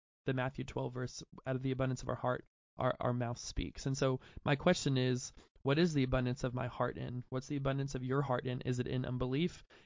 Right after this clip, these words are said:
Is it in jealousy? Is it in gossip, hate, or pride? Because James tells us that our tongue can set a great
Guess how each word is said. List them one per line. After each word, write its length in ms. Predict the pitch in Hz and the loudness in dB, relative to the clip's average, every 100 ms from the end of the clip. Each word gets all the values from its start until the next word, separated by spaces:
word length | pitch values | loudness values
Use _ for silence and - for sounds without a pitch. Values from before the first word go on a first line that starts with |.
| - | 0
Is 120 | 127 | 2
it 80 | 120 | 2
in 120 | 120 | 2
jealousy? 520 | 135 151 156 - 151 | 4 4 4 2 2
Is 100 | 131 | 2
it 60 | 120 | 0
in 80 | 117 | -2
gossip, 540 | 127 147 - 139 139 | -2 0 2 2 2
hate, 320 | - 139 147 | 2 2 2
or 80 | - | 2
pride? 520 | 117 139 147 151 151 - - - - | 4 6 6 4 2 -2 -12 -8 0
Because 220 | 139 135 | 4 4
James 340 | 139 185 196 | 4 4 4
tells 300 | 170 143 139 | 6 6 6
us 260 | 131 127 - | 4 2 2
that 140 | 131 | 0
our 80 | 127 | 2
tongue 320 | - 143 151 | 0 0 2
can 160 | 151 131 | 0 -2
set 300 | - 139 139 - _ | 2 2 0 -6 _
a 60 | 127 | -8
great 560 | 123 120 123 135 139 | -4 -2 2 2 0